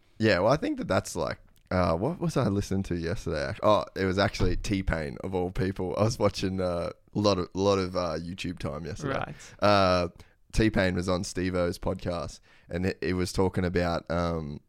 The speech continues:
Speaker 1: he's like, "Oh, well, I blew up, I got rich, I got famous," and he's like, "It was so long of just, like, pedaling up the hill, pedaling up the hill,
Speaker 2: Mm.
Speaker 1: pedaling up the hill," and he's like, "I made it,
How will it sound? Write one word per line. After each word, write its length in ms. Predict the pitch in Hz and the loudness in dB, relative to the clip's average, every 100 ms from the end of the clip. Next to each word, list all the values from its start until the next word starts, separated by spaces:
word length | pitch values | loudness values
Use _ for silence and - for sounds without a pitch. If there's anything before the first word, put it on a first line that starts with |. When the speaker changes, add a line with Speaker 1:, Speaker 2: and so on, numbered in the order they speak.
| _ _ _ _ _ _ _ - | _ _ _ _ _ _ _ -2
Speaker 1:
he's 200 | 123 95 | 0 2
like, 180 | 92 98 | 2 4
"Oh, 260 | 101 90 101 - - - - | 4 4 0 -8 -20 -20 -4
well, 140 | 78 - | -2 2
I 140 | 92 | 4
blew 300 | 95 95 95 | 4 4 6
up, 320 | 92 90 90 - | 6 4 2 -4
I 80 | 87 | -2
got 240 | 90 - | 0 0
rich, 540 | 90 92 98 - - - - | 0 0 -2 -8 -10 -12 -6
I 80 | 92 | -2
got 140 | 87 | 0
famous," 640 | - 87 87 87 87 - - | 0 0 0 -2 -4 -6 -8
and 100 | 90 | -2
he's 160 | 87 90 | -2 0
like, 200 | 87 - - | 0 -2 -2
"It 80 | 92 | -2
was 100 | 90 - | -2 -4
so 280 | - 98 95 | 4 6 6
long 260 | 92 90 | 4 0
of 40 | 80 | -4
just, 160 | 87 82 | -4 -4
like, 200 | - - | -2 -2
pedaling 400 | 87 87 87 87 | 0 0 -2 -4
up 160 | 82 | -4
the 80 | 90 | -2
hill, 280 | 95 85 60 | 0 0 0
pedaling 420 | - 85 90 90 | 0 0 0 -4
up 120 | 85 | -4
the 80 | 87 | -2
hill, 220 | 90 82 | -2 0
Speaker 2:
Mm. 100 | 131 | 0
Speaker 1:
pedaling 320 | 107 90 90 | 0 -2 -2
up 160 | 92 - | -4 -4
the 80 | 90 | -2
hill," 300 | 85 78 - - _ | -2 -2 -6 -16 _
and 100 | - | -4
he's 140 | 87 90 | -2 -2
like, 140 | 87 | -2
"I 80 | 85 | -2
made 280 | 82 80 76 | -2 -2 -2
it, 140 | 67 | -6